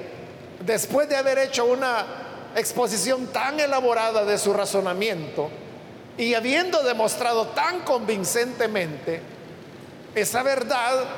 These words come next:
que los que predican el evangelio deben vivir del evangelio, ahora inmediatamente dice: "Pero conmigo no va a ser así.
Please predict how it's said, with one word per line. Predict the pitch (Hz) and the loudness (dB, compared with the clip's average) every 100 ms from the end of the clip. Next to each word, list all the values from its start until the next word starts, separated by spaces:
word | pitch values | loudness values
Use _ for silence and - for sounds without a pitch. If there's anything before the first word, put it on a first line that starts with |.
| - - | -10 -6
que | - 214 | 0 2
los | 208 | 2
que | 220 | 2
predican | - 190 214 247 240 | 2 2 4 2 2
el | 247 | 2
evangelio | 254 254 - 240 240 226 | 2 2 2 2 4 2
deben | 208 214 220 | 4 4 2
vivir | 208 190 294 294 | 2 2 2 2
del | 247 214 | 2 2
evangelio, | 220 202 175 151 147 202 - - - - - - - - - - - - - | 2 0 0 0 2 2 0 -8 -14 -14 -16 -16 -16 -18 -18 -18 -18 -18 -10
ahora | - 202 240 254 - 247 | -2 2 2 2 0 -2
inmediatamente | 220 220 233 233 247 254 254 262 | 0 0 0 0 0 0 0 0
dice: | 262 269 | 2 0
"Pero | 254 247 226 214 - - - - - - - - - - - - | 0 2 2 2 -2 -12 -12 -14 -14 -16 -16 -18 -18 -16 -16 -4
conmigo | 226 233 247 254 240 | 0 2 2 2 2
no | 226 | 2
va | 220 | 2
a | |
ser | 208 202 | 2 0
así. | 208 - 220 | 0 -2 -6